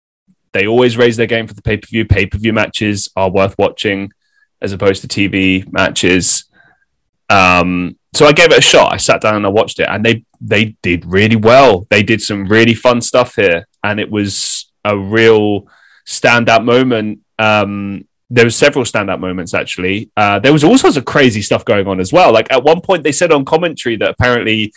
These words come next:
there were tensions between, uh, Montez Ford and, and Hawkins, and I was like, "Wait, what?"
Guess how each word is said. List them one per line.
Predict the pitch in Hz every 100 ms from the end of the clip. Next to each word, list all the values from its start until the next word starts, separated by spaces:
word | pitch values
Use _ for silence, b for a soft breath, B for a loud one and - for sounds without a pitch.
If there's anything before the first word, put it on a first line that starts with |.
| b -
there | 113
were |
tensions | 107 127 123 123 117 113
between, | 117 - 120 117 113 107 107 _ b b b _
uh, | 110 107 107
Montez | 117 117 120 107
Ford | - 123 120 117 107
and, | 104 104 -
and | 104
Hawkins, | 101 117 120 107 90 87 95 -
and | 104
I |
was | 101
like, | 90 -
"Wait, | 107 117
what?" | 107 262 302